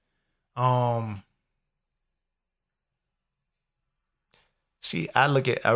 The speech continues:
Speaker 2: I'm, I'm gonna tell you why I asked that. I'm looking at life right now, and I slowly start seeing certain things creeping out, right?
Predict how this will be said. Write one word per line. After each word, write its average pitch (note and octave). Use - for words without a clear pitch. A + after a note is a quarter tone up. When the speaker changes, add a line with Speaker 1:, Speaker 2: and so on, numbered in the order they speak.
Speaker 2:
I'm, A#2
I'm -
gonna A2+
tell G#2
you G2
why F2+
I F2
asked E2+
that. E2
I'm G#2+
looking B2
at F#2
life F#2+
right F2+
now, F2+
and G2+
I A2+
slowly A2+
start F2+
seeing F#2+
certain F2
things F#2
creeping F2+
out, D#2+
right? E2+